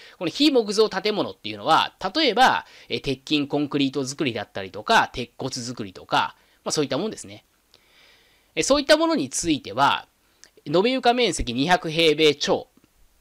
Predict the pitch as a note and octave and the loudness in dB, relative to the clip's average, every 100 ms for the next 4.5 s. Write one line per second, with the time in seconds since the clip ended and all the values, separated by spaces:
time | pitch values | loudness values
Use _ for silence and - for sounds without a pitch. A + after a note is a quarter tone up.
0 | _ _ - - - D4 D3 - _ - | _ _ -2 0 4 6 6 2 _ -12
1 | A#2+ C3 D3 B2+ A#2+ A2+ G#2+ A2+ A2+ F2+ | -8 -2 0 2 0 -4 -4 -4 -6 -8
2 | - _ _ _ _ A3 C4 C4+ G#3+ G#3 | -12 _ _ _ _ -6 0 2 2 0
3 | - F#3+ _ D#4+ A#3 B2+ C3 C3 C3+ B2 | -2 -6 _ 2 2 2 0 0 -4 -4
4 | - B2 C3 - - | -4 -4 2 2 0